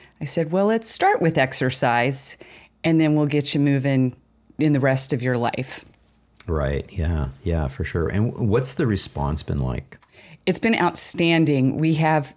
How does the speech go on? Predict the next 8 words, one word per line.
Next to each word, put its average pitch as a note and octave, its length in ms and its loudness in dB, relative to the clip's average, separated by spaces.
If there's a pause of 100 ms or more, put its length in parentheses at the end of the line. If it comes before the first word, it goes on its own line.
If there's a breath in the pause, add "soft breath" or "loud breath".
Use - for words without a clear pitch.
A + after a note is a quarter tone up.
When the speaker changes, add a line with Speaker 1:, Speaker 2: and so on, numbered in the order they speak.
Speaker 1:
thirty-three F#3 540 0
people D3+ 500 -2 (200)
who D#3 120 2
have D3 220 0
been D#3 100 2
showing D#3+ 380 0
up D#3+ 160 -4
consistently, D3+ 920 0